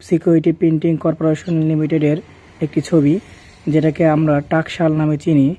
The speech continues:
তো নোটটি কেমন সবাই একটু বলবেন, এবং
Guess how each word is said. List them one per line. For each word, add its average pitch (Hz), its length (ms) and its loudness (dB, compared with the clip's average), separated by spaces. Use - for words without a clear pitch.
তো - 100 -6
নোটটি 156 420 0
কেমন 165 420 0
সবাই 151 340 0
একটু 147 200 -6
বলবেন, 143 440 0
এবং 160 140 -2